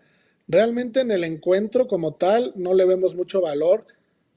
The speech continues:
Y además hay que estar pendientes si América sale con los titulares, sale con suplentes, eh, hace una combinación. Entonces, ahí no. Donde sí podríamos apostar algo es en ambos anotan. Creo que San Luis,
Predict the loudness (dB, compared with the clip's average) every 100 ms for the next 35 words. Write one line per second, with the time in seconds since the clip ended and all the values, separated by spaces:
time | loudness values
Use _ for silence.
0 | -4 -2 0 0 -2 -2 0 0 0 -2
1 | 0 -2 0 -2 0 -4 0 0 0 0
2 | 0 0 0 -4 -4 -4 -6 -2 0 2
3 | 2 0 -2 -6 -8 -8 -20 -8 0 2
4 | 0 2 2 2 -2 _ _ _ _ _
5 | -4 -2 0 0 0 -2 -4 -6 -6 -6
6 | -2 2 2 0 -4 -4 -2 -4 -4 -12
7 | _ _ -10 0 0 2 0 -2 -6 -10
8 | -6 -6 -6 0 2 2 0 -4 -6 -4
9 | -6 0 2 2 0 0 -2 -4 _ _
10 | _ -8 -4 -2 -2 0 0 -2 -2 -2
11 | 0 0 -2 -4 0 0 -2 0 2 2
12 | -4